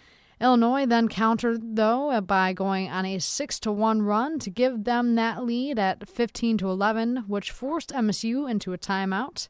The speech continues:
The teams then traded points, but M S U, they kept a three-point lead at seventeen to fourteen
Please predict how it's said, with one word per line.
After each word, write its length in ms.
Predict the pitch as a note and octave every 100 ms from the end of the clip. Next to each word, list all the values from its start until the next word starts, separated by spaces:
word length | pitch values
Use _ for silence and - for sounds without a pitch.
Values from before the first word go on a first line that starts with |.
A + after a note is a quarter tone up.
| _ _ _ _ _
The 80 | F#3
teams 340 | - G#3+ A3
then 160 | F#3+ G#3
traded 380 | G3+ G#3+ G#3+ G#3
points, 420 | G#3 G#3+ B3+ -
but 300 | - G3+ - -
M 160 | C4 G4
S 160 | E4
U, 180 | D#4+ E4
they 160 | C#4 C#4
kept 360 | - C#4 -
a 60 | B3
three-point 720 | - A#3 C4+ D4 B3+ C4+ B3+
lead 280 | A#3+ A3 B3+
at 160 | A3 -
seventeen 500 | - G#3 G#3 G#3 G3
to 40 |
fourteen 680 | - G#3 - - A3 B3